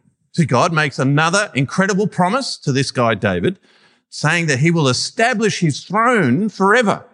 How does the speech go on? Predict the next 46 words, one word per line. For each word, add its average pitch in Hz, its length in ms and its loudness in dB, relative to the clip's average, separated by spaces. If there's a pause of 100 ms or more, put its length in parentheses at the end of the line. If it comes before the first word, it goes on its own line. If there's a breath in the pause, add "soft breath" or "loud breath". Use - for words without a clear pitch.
(760 soft breath)
and 95 100 -6
give 143 160 2
him 131 140 4
a 110 40 2
great 117 300 0
dynasty. 135 460 -2 (360)
We 101 80 -4
read 110 200 2
about 113 240 0
this 123 240 -2
in 92 200 -4 (240)
a 104 80 -6
book - 220 -6
called 120 260 -4
two 156 200 -2
Samuel 123 480 -2
chapter 120 320 -6
seven. 226 380 0 (680 loud breath)
God 123 220 2
will 139 100 0
make 135 280 0
his 117 160 -2
name 123 240 2
great 143 360 0 (100)
and 107 160 -2
he'll 107 100 0
give 143 200 0
them 110 260 2
rest 170 340 2
from 127 160 2
all 160 160 2
their 165 180 2
enemies. 202 380 0
And 95 200 -2
under 220 280 0
his 170 280 0
rule, 196 360 2
his 165 200 2
people 233 400 0
will 156 140 2
finally 247 400 0
have 175 120 2
a 170 60 0
place 170 380 0
that's 139 200 -6
secure 160 680 -2